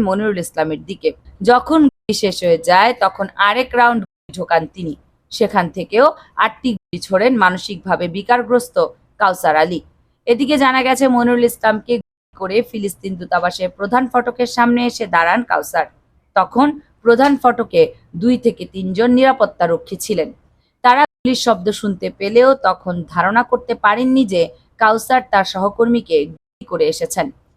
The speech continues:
গেটে দাঁড়ানো অবস্থায় কাউসারকে ফিলিস্তিনি দূতাবাসের নিরাপত্তা রক্ষীরা জিজ্ঞাসা করলেন, "মনিরুল কেন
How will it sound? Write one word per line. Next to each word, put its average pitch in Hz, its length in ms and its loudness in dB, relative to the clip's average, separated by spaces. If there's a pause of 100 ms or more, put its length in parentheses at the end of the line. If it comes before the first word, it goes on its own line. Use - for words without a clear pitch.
(300)
গেটে 233 280 2
দাঁড়ানো 269 320 2
অবস্থায় 214 540 0
কাউসারকে 185 560 -2
ফিলিস্তিনি 247 520 -2
দূতাবাসের 185 520 -2
নিরাপত্তা 185 500 -2
রক্ষীরা 175 400 0 (340)
জিজ্ঞাসা 233 440 0
করলেন, 175 360 0 (320)
"মনিরুল 254 440 2 (100)
কেন 240 200 2